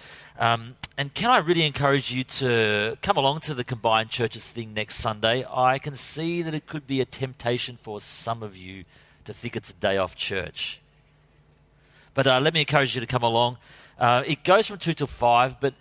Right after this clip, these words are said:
if, you know, three hours is too long, then the, the kind of combined service thing will be in the back end of that time slot, kind of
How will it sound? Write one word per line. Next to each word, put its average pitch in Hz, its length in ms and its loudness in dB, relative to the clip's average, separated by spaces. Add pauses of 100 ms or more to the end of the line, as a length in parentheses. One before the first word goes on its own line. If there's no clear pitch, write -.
if, - 520 -8
you 135 80 -6
know, 123 120 2
three 139 320 -2
hours 127 180 4
is 117 100 -12
too 120 200 -8
long, 110 380 -2
then 107 280 -6 (440)
the, 101 400 0 (200)
the 104 60 -10
kind 120 160 -2
of 107 60 -6
combined 127 380 0
service 117 400 -2
thing 117 160 -10
will 104 80 -12
be 104 120 -6
in 98 80 -8
the 92 60 -18
back 107 260 0
end 107 140 -10
of 95 60 -10
that 95 180 -10
time 95 220 -4
slot, - 240 -10
kind 92 160 -6
of 87 80 -14